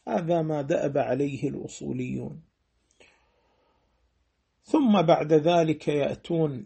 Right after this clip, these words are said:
بمب-، بمبحث التعارض كخاتمة مثلًا لعلم الأصول، آه، ويذكرون بعض الأمور كمقدمة لعلم الأصول.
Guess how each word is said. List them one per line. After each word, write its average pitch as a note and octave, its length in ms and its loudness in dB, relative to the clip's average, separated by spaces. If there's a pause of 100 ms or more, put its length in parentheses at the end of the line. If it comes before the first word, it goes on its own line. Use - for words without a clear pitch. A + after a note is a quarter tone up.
(120)
بمب-، D3 720 -2
بمبحث D3 720 -2
التعارض C3+ 920 -2 (500)
كخاتمة E3 1120 -2 (200)
مثلًا D#3+ 500 0
لعلم D#3 380 2
الأصول، D#3+ 640 -2 (1600)
آه، C3 1120 -4
ويذكرون E3+ 960 4
بعض D3 360 0
الأمور D3+ 1000 -4
كمقدمة D3 1000 -2
لعلم B2+ 560 -4
الأصول. B2+ 540 -10